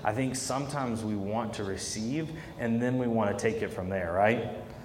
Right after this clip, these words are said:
It's like, "Oh, thanks, God. Appreciate that one. I'll get it from here." Clearly, you have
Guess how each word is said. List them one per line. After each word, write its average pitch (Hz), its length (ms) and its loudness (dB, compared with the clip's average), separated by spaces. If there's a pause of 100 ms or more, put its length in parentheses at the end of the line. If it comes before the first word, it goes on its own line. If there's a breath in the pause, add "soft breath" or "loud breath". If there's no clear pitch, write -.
(160 loud breath)
It's - 120 -8
like, 117 140 -2
"Oh, 226 280 4
thanks, 262 260 4
God. 220 440 8
Appreciate 175 420 8
that 156 180 12
one. 151 140 10
I'll 147 160 10
get 156 140 12
it 151 100 8
from 143 160 2
here." 175 480 4 (460 loud breath)
Clearly, 151 440 8
you 143 180 6
have 113 520 4